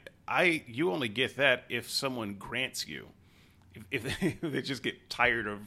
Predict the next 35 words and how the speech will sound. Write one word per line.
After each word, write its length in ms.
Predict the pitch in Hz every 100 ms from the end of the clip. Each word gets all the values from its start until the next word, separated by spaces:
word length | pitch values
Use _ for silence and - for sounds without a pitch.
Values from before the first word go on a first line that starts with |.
| -
of, 300 | 101 92 110
of 160 | 110 101
going 240 | 110 101
in 100 | 87
circles 520 | - 156 160 101 82 -
and 120 | 113
just 240 | 117 104 98
grants 400 | 101 117 - 110
you 100 | 92
certain 300 | - 104 107
arguments. 460 | 120 131 64 60 - - - - - - _ - -
I 80 |
d-, 100 | 143 -
I 140 | - 147
don't, 200 | 180 - - _ _ - - -
I 100 | 135
haven't 300 | 185 135 -
seen 500 | - 143 165 120 -
any 240 | 120 160 127
of 100 | 101
this 260 | 98 - -
actually 720 | 117 135 - 107 95 92 - - - - - - - - -
proven 500 | - 247 - 87 - -
because 340 | 139 156 147
it, 60 | -
it 160 | 127 -
can't 360 | - 196 - -
be. 260 | 82 - - _ - - - - - 180 -
But, 160 | 156 - 120 - - - - - -
I 120 | 156
mean, 160 | 165 139
I 100 | 208
can 180 | 277
grant 400 | 226 120 143 233
you 300 | 147 104 104